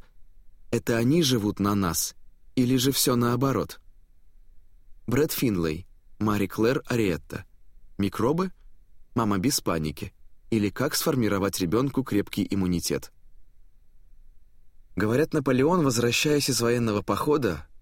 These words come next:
писал императрице Жозефине: «Буду в Париже завтра вечером,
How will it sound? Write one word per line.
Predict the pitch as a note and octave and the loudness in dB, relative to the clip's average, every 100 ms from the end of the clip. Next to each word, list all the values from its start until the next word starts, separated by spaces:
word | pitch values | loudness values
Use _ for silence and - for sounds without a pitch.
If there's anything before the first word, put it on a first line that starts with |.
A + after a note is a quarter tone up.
| - | -4
писал | A#2+ - E3 E3 | -2 0 2 2
императрице | C3 B2 A2 C3 C3+ | 2 0 2 0 2
Жозефине: | A2 G#2 G#2 - D2 C2+ - - - - - - - - - | 0 0 0 -2 -4 -4 -10 -16 -20 -20 -20 -20 -20 -12 -4
«Буду | A2+ B2+ B2 | 2 2 2
в | - | 0
Париже | A2+ A2+ D#3 D3+ | 0 2 2 2
завтра | D3 - C3 | 2 2 0
вечером, | G2+ F2 - F2+ E2 | 2 0 0 -2 -2